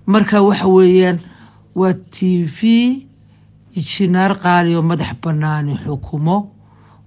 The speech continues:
oo si fiican oo meel kastoo qof Soomaali joogo codkiisa ku hadla. Kaani waan u mahadnaqayaa. Waxaan ka hadlayaa maanta,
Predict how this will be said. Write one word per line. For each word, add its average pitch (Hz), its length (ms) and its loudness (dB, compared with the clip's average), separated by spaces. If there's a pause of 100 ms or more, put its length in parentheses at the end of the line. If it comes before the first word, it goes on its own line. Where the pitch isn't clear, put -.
(120)
oo 165 500 0 (580)
si - 300 -8
fiican 165 720 -2 (1080)
oo 190 540 0 (220)
meel 202 240 2
kastoo - 320 -2
qof 202 220 -6
Soomaali 170 600 -2
joogo 139 380 -8
codkiisa 165 480 -8
ku - 100 -8
hadla. 139 280 -6
Kaani 156 260 -4
waan 175 180 0
u 190 60 4
mahadnaqayaa. 190 680 2 (1700)
Waxaan 156 260 -2
ka 208 100 0
hadlayaa 160 400 0
maanta, 156 480 -2